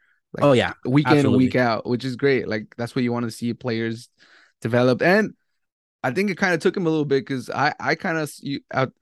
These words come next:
Speaker 1: not just me, but I think everyone saw glimpses of that when, uh, Kun Agüero was there. It was like, "All right, Gabriel is gonna eventually take over." And then it never really happened. It was just like, he was kinda just there. And then it's like, "All right, they're gonna sign somebody better.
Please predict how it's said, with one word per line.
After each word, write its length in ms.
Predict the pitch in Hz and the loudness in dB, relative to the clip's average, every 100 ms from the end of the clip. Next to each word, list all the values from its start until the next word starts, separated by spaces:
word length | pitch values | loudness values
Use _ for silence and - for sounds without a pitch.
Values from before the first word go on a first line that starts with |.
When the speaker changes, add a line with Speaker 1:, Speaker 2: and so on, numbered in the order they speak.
| _ _ | _ _
Speaker 1:
not 180 | 135 160 | -2 0
just 160 | 120 117 | 0 0
me, 120 | 131 | 0
but 120 | 117 | 0
I 40 | 120 | -2
think 160 | 147 | -4
everyone 360 | 113 135 127 120 | -4 -2 -2 -4
saw 200 | 127 120 | -2 -4
glimpses 480 | - 131 127 147 135 | -4 -8 -4 -4 0
of 120 | 143 | 2
that 280 | 147 147 - _ _ | 2 0 -4 _ _
when, 240 | 127 123 | -6 -4
uh, 280 | 120 113 110 110 _ _ - | -4 -4 -6 -10 _ _ -2
Kun 100 | 139 | 0
Agüero 300 | 123 123 139 | 2 2 4
was 140 | 151 | 4
there. 200 | 160 175 - _ _ _ | 2 0 -4 _ _ _
It 60 | - | -8
was 100 | 120 | -4
like, 160 | 123 - | -4 0
"All 60 | |
right, 180 | 131 120 | 0 0
Gabriel 300 | 120 120 131 | -2 -2 -2
is 80 | 127 | -4
gonna 180 | 127 120 | -4 -4
eventually 360 | 117 123 123 | -4 -6 -8
take 200 | 117 120 120 | -8 -4 -4
over." 220 | 117 120 123 _ _ _ | -2 -4 -6 _ _ _
And 80 | - | -4
then 120 | 123 | -2
it 40 | 120 | -2
never 240 | 123 131 | -2 -2
really 220 | 127 120 | -2 -2
happened. 480 | 117 110 135 143 127 | -4 -6 -4 -4 -6
It 40 | 117 | -8
was 140 | 113 | -8
just 200 | 117 - | -8 -6
like, 160 | 120 107 _ _ _ _ | -6 -8 _ _ _ _
he 140 | _ 127 | _ -2
was 180 | 123 - | -2 -4
kinda 320 | - 120 120 | -6 -4 -4
just 300 | 123 110 - | -4 -6 -8
there. 460 | 110 113 131 143 147 | -6 -2 -2 -2 -6
And 140 | 117 120 | -10 -8
then 80 | |
it's 100 | 117 | -8
like, 100 | 113 117 | -6 -4
"All 60 | |
right, 140 | 113 110 | -4 -4
they're 80 | 113 | -4
gonna 160 | 120 | -6
sign 220 | 113 117 | -6 -8
somebody 260 | 113 120 117 | -6 -6 -6
better. 460 | 110 113 127 139 | -6 -2 -2 -2